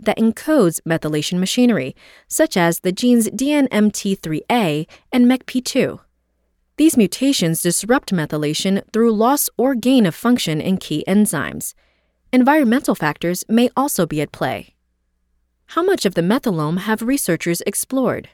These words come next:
Although the methylome has about twenty-eight million C P G sites, current technology has limited studies to an examination of only about two to three percent of them.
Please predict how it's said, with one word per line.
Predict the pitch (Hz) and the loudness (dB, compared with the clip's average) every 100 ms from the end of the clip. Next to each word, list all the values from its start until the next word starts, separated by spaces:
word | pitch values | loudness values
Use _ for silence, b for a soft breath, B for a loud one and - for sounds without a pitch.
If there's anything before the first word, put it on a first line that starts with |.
| _ _ _ _ _ _ | _ _ _ _ _ _
Although | 240 247 277 | 2 4 4
the | 339 | 4
methylome | 294 247 240 233 233 208 | 4 4 2 4 4 4
has | 196 180 | 0 -2
about | 170 156 - | 0 -2 -2
twenty-eight | - 262 294 - 220 - | -4 0 0 0 -2 2
million | 196 214 247 202 151 | 4 6 6 4 2
C | - 170 | -2 -6
P | 156 143 | -6 -6
G | 196 247 | -2 -2
sites, | - 151 156 - - b b b b b | -2 -4 -6 -8 -10 b b b b b
current | - 339 349 | -6 -4 -2
technology | 202 208 226 254 190 151 | -4 0 0 2 0 0
has | 165 208 202 | -2 -2 2
limited | 240 294 277 175 | 2 2 2 0
studies | - 156 160 170 | 0 -2 0 -2
to | - 220 | -2 2
an | 220 | 2
examination | 208 247 254 233 254 277 175 170 | 0 0 2 4 2 2 -2 -2
of | - 208 | -2 -2
only | 240 247 254 247 - | 0 2 2 0 -4
about | 247 285 277 - | -2 0 -2 -4
two | - 320 | 0 0
to | 330 254 | 0 -4
three | - 302 320 | -4 -4 -4
percent | 170 - 285 240 | -4 -4 -2 -2
of | |
them. | - 120 78 | -2 -8 -8